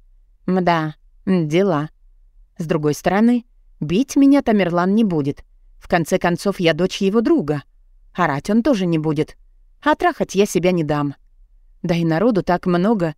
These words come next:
что рисковать репутацией он не станет. Бояться нечего, как я полагаю. И, взяв бутылку с мартини, усаживаюсь на единственный свободный шезлонг.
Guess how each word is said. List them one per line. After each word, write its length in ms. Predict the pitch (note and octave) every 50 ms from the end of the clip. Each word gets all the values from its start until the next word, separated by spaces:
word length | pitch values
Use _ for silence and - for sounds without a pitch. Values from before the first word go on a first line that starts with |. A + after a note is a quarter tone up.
| _ _ _ _ _ _ -
что 200 | - - - F3+
рисковать 480 | E3 E3+ - - - E3+ G3 G3+ G3+
репутацией 800 | - G3 - - F#3 - G3+ A#3 B3+ - - - D#3+ D#3 D3 - - G#3
он 160 | A3 B3 C4+
не 80 | D4
станет. 520 | C#4+ - - - G3+ F3 D#3 D3 - - - _ _ _ _ _ - _ - _ _ - - - - -
Бояться 580 | D3+ F3 E3+ D#3+ F3 G#3+ C4 - - - F#3+
нечего, 520 | E3+ F3+ G3+ G3 - - F#3+ D#3+ D#3 D#3 - _ _ _ _ _ _ _
как 220 | - F#3+ - -
я 120 | G3+ E3+ C#3+
полагаю. 640 | - D#3+ D3 F3 F#3 F3+ E3 D#3 D3 C#3+ C#3+ D3+ - _ _ _ _ _ _ _
И, 100 | - A#3+
взяв 300 | A3 A3+ B3+ F#4 G4+ B3+
бутылку 480 | F#3+ E3+ F3 - - F#3 G3 F#3 - E3
с 120 | - -
мартини, 600 | F3 D#3 D#3+ - - C4 C#4+ D4+ C#4+ C4 B3 A3+ - _ _ _ _ - _ _
усаживаюсь 840 | F#3+ E3+ - - G#3+ C4 D#4 C#4 C#4 C#4+ C#4 C4+ B3+ A3+ - - - _ _ - _ -
на 120 | - F#3+ F#3+
единственный 920 | F#3 F3 F#3 D#3+ D3 D3+ G3+ C4 C#4+ C#4+ - - - - A3+ A#3 A#3 A#3
свободный 560 | - - - F#3+ E3+ E3 F#3 G3 F3 F#3+ F#3
шезлонг. 720 | F3 - - F3+ E3 E3 D#3+ D#3 D#3+ D#3 D3+ D3+ - - -